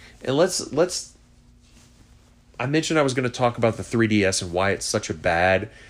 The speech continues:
emulation device. And when I say emulation device, I mean a, a device that plays older previous console generation games,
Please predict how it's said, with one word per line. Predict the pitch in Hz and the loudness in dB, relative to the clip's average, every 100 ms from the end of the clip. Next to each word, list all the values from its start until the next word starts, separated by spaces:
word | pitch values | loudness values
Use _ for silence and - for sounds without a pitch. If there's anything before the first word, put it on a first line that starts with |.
| - - - _ - | -20 -20 -20 _ -6
emulation | 127 127 110 98 - 82 | -2 0 2 2 -2 -6
device. | 71 62 - - - - - - - - | -4 -4 -6 -8 -12 -14 -20 -20 -20 -8
And | 104 101 | -2 0
when | 113 | 2
I | 120 | 2
say | - 156 131 | 2 2 2
emulation | 131 117 107 104 | 0 2 2 0
device, | 92 85 85 92 | -2 0 0 -2
I | |
mean | 92 95 | -2 -4
a, | 92 | -4
a | - | -4
device | 78 82 87 92 - | -4 0 0 0 -4
that | - | -8
plays | - 85 80 76 - - - | -4 -2 0 -2 -4 -8 -4
older | 85 92 92 82 | 0 0 0 -4
previous | - 107 92 90 - | -2 -2 0 -2 -4
console | - - - 82 82 - 80 | -8 -12 -8 -6 -4 -4 -4
generation | 76 80 78 76 - 71 | -4 -6 -6 -6 -8 -8
games, | 85 82 80 76 - | -4 -4 -6 -6 -8